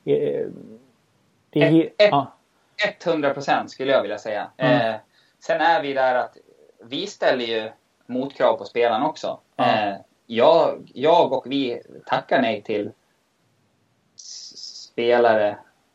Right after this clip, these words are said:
Speaker 2: som vi kanske inte känner passar. Vi ser ju också vad agendan, självklart ska du ha ditt marknadsvärde i just den sporten du håller på med, om vi tittar innebandy nu.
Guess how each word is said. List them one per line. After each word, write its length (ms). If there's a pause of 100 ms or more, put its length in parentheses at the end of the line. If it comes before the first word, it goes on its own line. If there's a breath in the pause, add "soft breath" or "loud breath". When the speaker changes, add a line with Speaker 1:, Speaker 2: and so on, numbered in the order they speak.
(100)
Speaker 2:
som 580
vi 220
kanske 300
inte 120
känner 260
passar. 480
Vi 100
ser 120
ju 60
också 240
vad 120
agendan, 420
självklart 340
ska 120
du 60
ha 180
ditt 160
marknadsvärde 760
i 120
just 200
den 120
sporten 380
du 60
håller 160
på 200
med, 80
om 60
vi 100
tittar 240
innebandy 500
nu. 160